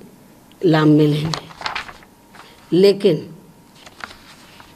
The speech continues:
उत्तर प्रदेश बीजेपी सरकार का ये आदेश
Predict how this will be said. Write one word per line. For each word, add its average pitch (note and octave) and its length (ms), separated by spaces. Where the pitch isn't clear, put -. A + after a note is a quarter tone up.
उत्तर F3+ 320
प्रदेश G#3+ 540
बीजेपी G3 640
सरकार F#3+ 540
का G#3 160
ये G3 260
आदेश F#3 680